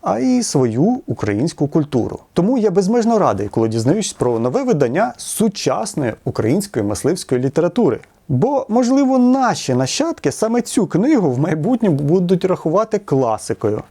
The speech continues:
І, можливо, саме цього автора будуть поважати і рахувати класиком української мисливської літератури. Тож я розпочинаю нову рубрику,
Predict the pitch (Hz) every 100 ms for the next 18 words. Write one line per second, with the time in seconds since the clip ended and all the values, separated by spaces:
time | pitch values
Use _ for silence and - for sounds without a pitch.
0 | - 151 147 139 170 160 - - 147 143
1 | 143 151 139 135 101 _ 110 165 - -
2 | 107 117 107 110 101 - - 104 101 123
3 | 165 131 107 _ - 175 185 - 131 110
4 | 208 113 - - _ - 135 151 202 -
5 | 110 - 127 - - 147 127 117 165 -
6 | - 104 110 - 127 151 147 131 156 -
7 | 117 104 - - - 101 120 127 123 -
8 | 101 95 - _ _ - 320 - 220 330
9 | 247 - 151 214 262 170 165 214 117 104
10 | 117 104